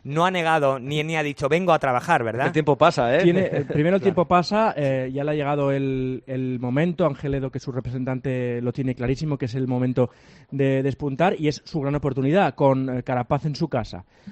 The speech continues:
Speaker 3: con Quintana con la cabeza en otro lado,
Speaker 1: Sí.
Speaker 3: y con Valverde, que no le importará,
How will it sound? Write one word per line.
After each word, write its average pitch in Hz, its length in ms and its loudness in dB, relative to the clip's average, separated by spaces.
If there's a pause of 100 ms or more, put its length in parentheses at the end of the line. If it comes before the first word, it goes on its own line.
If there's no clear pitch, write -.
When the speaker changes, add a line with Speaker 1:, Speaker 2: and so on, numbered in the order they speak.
(160)
Speaker 3:
con 139 200 -2
Quintana 165 680 0 (140)
con 165 160 2
la 156 80 0
cabeza 156 580 0
en 151 220 -2
otro 151 200 -4
lado, 98 260 -4 (100)
Speaker 1:
Sí. - 220 -16
Speaker 3:
y 156 180 0
con 147 240 2
Valverde, 143 580 4 (580)
que 160 160 2
no 175 140 4
le 202 100 4
importará, 143 760 2